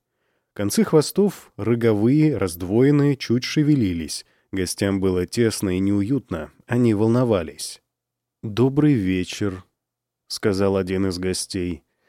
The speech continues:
На груди у него висела чёрная коробочка лингвиста.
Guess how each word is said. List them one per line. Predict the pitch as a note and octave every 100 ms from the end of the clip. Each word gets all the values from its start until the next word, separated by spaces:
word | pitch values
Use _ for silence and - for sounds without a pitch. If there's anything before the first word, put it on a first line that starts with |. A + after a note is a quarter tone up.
| _ _
На | A2 A2+
груди | C3 D3
у | G#3
него | E3+ E3+ E3
висела | D3+ - F3 E3
чёрная | - - C#3 D#3 E3 D3
коробочка | A#2+ C3+ C3 B2 - A#2+
лингвиста. | B2+ B2+ A#2+ F#2 - F2 C#2